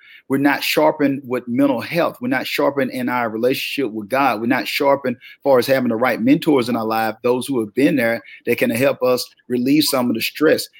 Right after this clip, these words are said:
It's some of the things that we're doing right now that we think we need to be doing that we don't need to do. So that's why you find so many people who quit along the way, who quit before they reach their destination,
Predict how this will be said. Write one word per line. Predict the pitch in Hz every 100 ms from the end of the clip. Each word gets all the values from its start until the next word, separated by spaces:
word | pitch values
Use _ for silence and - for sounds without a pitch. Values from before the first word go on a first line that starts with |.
| -
It's | 139
some | 175 185
of | 185
the | 156
things | 143 143
that | 135 123
we're | 123
doing | 107 135 175
right | 131 123 107
now | 123
that | 117 117
we | 117 -
think | 131 147
we | 139
need | 117 135
to | 190
be | 175
doing | 190 214 226 - _ _ _ _ _ _ _ _ -
that | 143 139
we | 131
don't | 107 139 -
need | 120 104
to | 98
do. | 92 87 _ _ _ _
So | - 147
that's | 139 175 185
why | 170 156
you | 143
find | 139 147 131 127 123
so | - 165
many | 170 160
people | 143 151 147 135
who | 131 117
quit | - - 175 120 - _
along | 113 117 127 131 127 - 120
the | 113
way, | 107 135 107 -
who | - 117
quit | - - 180 -
before | 120 110 127
they | 120 120
reach | 107 143 -
their | 120
destination, | 110 117 - 110 123 160 - 107